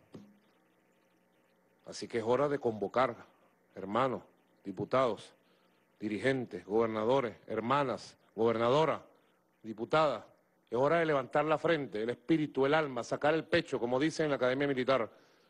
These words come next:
y convocar, invocar, primero a nosotros mismos,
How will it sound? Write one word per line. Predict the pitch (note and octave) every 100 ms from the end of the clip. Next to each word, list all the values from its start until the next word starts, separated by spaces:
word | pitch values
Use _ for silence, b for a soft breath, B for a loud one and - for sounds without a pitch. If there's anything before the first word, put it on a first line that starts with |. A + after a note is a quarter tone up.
| b _ -
y | A#2+
convocar, | C#3+ C3 A#2+ D#3 E3 A#2+ G2+
invocar, | B2 D3 C3+ C3 E3+ C#3 G#2 - _ -
primero | E3 E3 G#3 A#3
a |
nosotros | G#3 - G3+ G3
mismos, | F3+ D#3 A#2